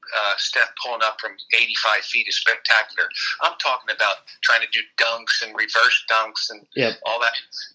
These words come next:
Speaker 1: Very few spectacular plays. The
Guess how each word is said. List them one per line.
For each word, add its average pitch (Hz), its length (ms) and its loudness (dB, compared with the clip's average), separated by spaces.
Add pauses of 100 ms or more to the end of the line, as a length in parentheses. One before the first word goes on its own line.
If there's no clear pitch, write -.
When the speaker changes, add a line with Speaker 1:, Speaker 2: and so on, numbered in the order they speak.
(120)
Speaker 1:
Very 214 180 8
few - 180 -10
spectacular 117 720 0
plays. 92 460 -4 (400)
The 123 120 4